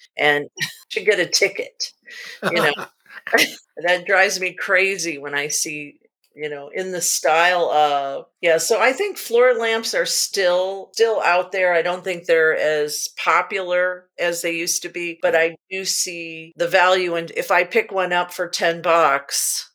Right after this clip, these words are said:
Speaker 2: Right.
Speaker 1: it makes seven hundred.
Speaker 2: Sure.
Speaker 1: I would definitely, um, get on that.
Speaker 2: Well, I, I see them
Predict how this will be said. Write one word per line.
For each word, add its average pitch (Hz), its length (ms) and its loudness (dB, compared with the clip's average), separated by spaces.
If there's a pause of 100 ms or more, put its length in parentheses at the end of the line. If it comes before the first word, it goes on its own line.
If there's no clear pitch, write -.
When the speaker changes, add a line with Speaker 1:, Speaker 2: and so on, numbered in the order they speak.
Speaker 2:
Right. 113 220 -16 (300)
Speaker 1:
it 175 100 -14
makes 180 240 2
seven 175 340 2
hundred. 165 720 2 (120)
Speaker 2:
Sure. 123 520 -8
Speaker 1:
I 160 140 4
would 165 280 -4
definitely, 156 880 -4
um, 151 380 -6
get 147 220 0
on 135 220 -6
that. 85 280 -6 (120)
Speaker 2:
Well, 170 440 4
I, 175 280 2 (200)
I 196 160 6
see 165 320 2
them 143 440 -4